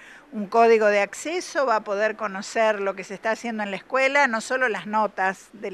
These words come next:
de sus hijos, sino también propuestas de los docentes, innovaciones educativas,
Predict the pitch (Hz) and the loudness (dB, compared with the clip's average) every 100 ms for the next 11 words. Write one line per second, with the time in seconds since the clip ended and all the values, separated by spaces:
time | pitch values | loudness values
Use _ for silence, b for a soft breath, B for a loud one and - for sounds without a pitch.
0 | 190 185 202 196 190 B B B B - | -12 -12 -10 -8 -10 B B B B -8
1 | 233 262 247 311 285 - 226 226 226 208 | -6 -6 -4 0 0 0 -4 -2 0 -2
2 | 202 226 240 254 233 214 233 226 - 240 | -2 -2 -2 -4 -6 -4 -2 -2 -2 -2
3 | 220 196 202 196 - 247 240 226 208 208 | -2 -4 -4 -6 -2 0 0 -2 -8 -8
4 | 196 190 190 - 214 214 - 190 180 190 | -6 -2 -2 -2 -6 -6 -6 -8 -4 -6
5 | 185 220 233 220 202 | -6 -4 -2 2 2